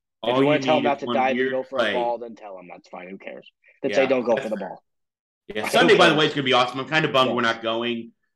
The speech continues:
Speaker 2: Um, but since we got tickets to game one, I'm okay with it.
Speaker 1: The tickets for that game are more expensive than the postseason game.
Speaker 2: <laughs> No. What's gonna be awesome? That's gonna be, I mean, that's the last seventeen years, twenty years of baseball here in Saint Louis, you know?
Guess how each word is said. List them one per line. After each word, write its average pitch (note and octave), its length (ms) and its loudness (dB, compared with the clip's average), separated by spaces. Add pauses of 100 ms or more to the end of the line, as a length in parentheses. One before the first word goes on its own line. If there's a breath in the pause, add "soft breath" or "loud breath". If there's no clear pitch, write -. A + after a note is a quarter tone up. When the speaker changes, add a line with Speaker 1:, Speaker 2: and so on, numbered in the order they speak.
Speaker 2:
Um, A#2 340 -2
but D3 140 -2
since F3+ 140 -6
we F#3+ 80 -2
got E3 180 0
tickets D3+ 280 -8
to B2+ 60 -16
game B2 200 -2
one, A#2+ 140 -2
I'm A2 100 -4
okay G2+ 220 -8
with F2 160 -8
it. - 180 -16 (120)
Speaker 1:
The E3+ 60 -4
tickets D4 280 0
for - 100 -6
that D#3+ 180 2
game G3+ 120 2
are C#3 80 2
more C3+ 140 2
expensive C#3 280 -10
than B2 100 -8
the A2+ 80 -6
postseason - 460 -10
game. - 200 -20 (120)
Speaker 2:
<laughs> F#3 140 0
No. D#3+ 340 4 (100)
What's G3+ 200 4
gonna F#3+ 140 4
be C3+ 100 2
awesome? G2+ 360 0
That's C#3+ 200 0
gonna D#3+ 140 -2
be, C3+ 360 -4
I B2+ 60 -8
mean, D#3 140 -2
that's D3 340 -2 (440)
the B2+ 80 -6
last B2 600 -4
seventeen C#3+ 580 -2
years, A#2 320 -2
twenty F3 220 2
years C3 320 -2
of G2+ 80 -14
baseball G#2 400 -6
here G2+ 140 -10
in F#2+ 80 -10
Saint F#2 220 -12
Louis, D2+ 280 -14
you G#2+ 100 -2
know? A2 280 4